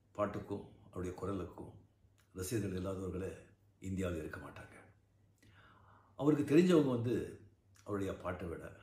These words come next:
அவருடைய குரலை விட அவரே வந்து நிறைய நேசிச்சாங்க. அதுக்கு காரணம் அவருடைய மனித நேயம். அவர் எல்லாரையும் சின்னவங்க, பெரியவங்கன்னு பார்க்காம மதிச்சாங்க, கௌரவம் கொடுத்தாங்க, அன்பு கொடுத்தாங்க. அவ்வளோ பெரிய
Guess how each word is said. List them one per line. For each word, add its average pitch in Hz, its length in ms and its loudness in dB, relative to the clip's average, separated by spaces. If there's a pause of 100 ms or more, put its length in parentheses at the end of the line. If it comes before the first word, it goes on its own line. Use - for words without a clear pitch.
(100)
அவருடைய 82 340 -8
குரலை 92 260 -6
விட - 260 -12 (200)
அவரே 139 320 2
வந்து 104 180 0
நிறைய 87 220 -4
நேசிச்சாங்க. 82 560 -12 (400)
அதுக்கு 90 300 -8
காரணம் 85 600 -8 (640)
அவருடைய 78 320 -8
மனித 85 320 -6
நேயம். 78 320 -12 (460)
அவர் 90 260 -6
எல்லாரையும் 156 920 2 (140)
சின்னவங்க, 78 420 -8 (140)
பெரியவங்கன்னு 90 440 -8
பார்க்காம 87 480 -10 (280)
மதிச்சாங்க, - 480 -12 (720)
கௌரவம் 104 340 -4
கொடுத்தாங்க, - 360 -16 (600)
அன்பு 123 280 -2
கொடுத்தாங்க. - 440 -12 (840)
அவ்வளோ 95 200 -4
பெரிய 80 420 -8